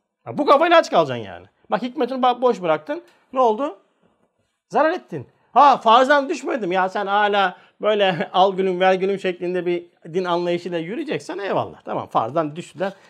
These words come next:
Sevap da verirler merak etme. Yani eğer bu kadar dar bir kapsamda anlayacaksan meseleyi. Hikmet Cenab-ı Hakk'ın bana vermiş olduğu emirlerdeki hikmeti anlamak. Bir, hakaik-i imaniye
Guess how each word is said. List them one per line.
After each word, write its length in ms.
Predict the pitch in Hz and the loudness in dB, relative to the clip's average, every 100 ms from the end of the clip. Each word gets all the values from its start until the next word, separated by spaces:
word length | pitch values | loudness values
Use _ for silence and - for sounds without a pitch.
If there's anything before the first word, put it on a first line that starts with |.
| _ | _
Sevap 360 | - 277 269 | 4 4 4
da 100 | 220 | 2
verirler 300 | 214 214 151 | 2 2 0
merak 340 | 135 165 165 170 | 2 2 2 0
etme. 240 | 160 123 | -6 -4
Yani 340 | 143 147 139 123 | -2 -2 -4 -4
eğer 300 | 151 160 151 | -2 -2 -2
bu 60 | 156 | -6
kadar 380 | 175 165 147 131 | -2 -2 -2 0
dar 240 | 165 160 | 2 0
bir 140 | 151 | -6
kapsamda 580 | 151 143 143 151 147 139 - _ _ _ _ - | -4 -6 -6 -8 -6 -8 -12 _ _ _ _ -4
anlayacaksan 680 | 151 156 139 131 - 123 104 _ _ _ | -2 -2 -4 -8 -8 -10 -10 _ _ _
meseleyi. 560 | 143 147 151 120 107 98 _ _ _ | -6 -4 -4 -4 -10 -16 _ _ _
Hikmet 680 | - 151 - 170 262 285 _ _ _ _ | -16 -14 -6 0 2 0 _ _ _ _
Cenab-ı 360 | - 139 185 175 | -6 2 4 4
Hakk'ın 440 | 151 151 131 113 | 2 -2 -8 -4
bana 240 | 123 180 208 | 0 4 4
vermiş 320 | 165 151 156 | 4 2 -4
olduğu 200 | 139 135 | -4 -4
emirlerdeki 600 | 139 143 139 131 131 143 | -6 -2 -2 -2 -6 -10
hikmeti 300 | 139 139 226 | -8 -2 0
anlamak. 480 | 214 233 277 294 - _ - | 0 2 2 0 -6 _ -8
Bir, 280 | 165 233 135 _ _ | 0 0 0 _ _
hakaik-i 600 | - 143 156 226 254 240 | -14 -6 -2 -2 -4 -6
imaniye 640 | 190 175 156 147 120 | -4 -4 -4 -6 -10